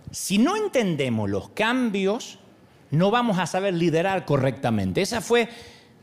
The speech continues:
eso fue lo que no me dejó dormir durante toda la pandemia. Señor, ¿qué me quieres enseñar? No podemos volver de la misma manera. Algo nos querés enseñar. Entonces, mi intención,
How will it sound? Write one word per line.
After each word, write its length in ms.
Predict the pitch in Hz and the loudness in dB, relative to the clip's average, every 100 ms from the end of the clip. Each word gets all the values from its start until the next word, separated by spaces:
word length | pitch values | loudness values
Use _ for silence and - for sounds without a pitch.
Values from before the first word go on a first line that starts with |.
| _ | _
eso 180 | - 254 | -2 0
fue 140 | 214 | 2
lo 80 | 247 | 2
que 100 | 208 | 2
no 60 | 226 | 2
me 100 | 226 | 2
dejó 220 | - 233 | 2 2
dormir 340 | 214 190 214 226 | 2 2 2 2
durante 280 | 202 165 | 2 2
toda 120 | 185 226 | 0 0
la 140 | - | 0
pandemia. 440 | 156 147 127 120 | 0 2 2 0
Señor, 380 | 110 160 214 196 | -2 -2 -2 -2
¿qué 140 | - 233 | -2 0
me 160 | 233 | 0
quieres 220 | 226 220 | 0 0
enseñar? 500 | 170 139 135 143 330 | 0 0 -2 -2 -2
No 160 | 277 139 | -4 -2
podemos 340 | 139 311 302 | 0 0 2
volver 300 | 185 156 156 | 2 2 0
de 60 | 147 | 0
la 100 | 135 | 0
misma 220 | 139 127 | 0 0
manera. 440 | 113 104 104 98 123 | 0 0 0 0 0
Algo 240 | 403 427 | 0 -2
nos 160 | 339 - | -2 -2
querés 220 | 139 117 | -2 -2
enseñar. 640 | 113 123 139 220 170 - - - - - - - | -2 -2 -2 -2 -2 -8 -20 -20 -20 -20 -18 -10
Entonces, 320 | - - 214 | -4 0 0
mi 100 | 392 | 2
intención, 720 | 453 381 240 - 180 175 185 | 0 0 0 0 0 0 -4